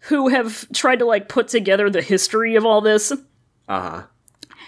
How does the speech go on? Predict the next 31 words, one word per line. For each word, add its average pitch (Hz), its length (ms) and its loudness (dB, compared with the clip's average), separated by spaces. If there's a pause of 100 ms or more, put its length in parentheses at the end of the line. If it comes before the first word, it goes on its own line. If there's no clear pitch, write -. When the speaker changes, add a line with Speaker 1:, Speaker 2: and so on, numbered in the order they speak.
(320)
Speaker 1:
And, 196 320 0
uh, 180 440 0
you 208 140 -4
know, 190 120 0
they 240 120 0
go 330 240 -2
over 269 140 -2
a 233 60 0
lot 208 160 0
of 196 40 -6
the 190 60 -6
same 185 240 -6
theories, 180 360 -2
and 180 80 -4
some 220 140 -2
of 202 60 -2
them 190 140 -2
have 180 120 -4
done, 175 220 -2
like, 165 180 -4
even 185 180 -2
more, 170 460 -2
you 190 100 -4
know, 165 200 -2
a, 214 200 2
a 214 120 2
good 214 180 0
amount 190 220 -2
of 180 100 -4
research. 180 420 -6
But 247 280 0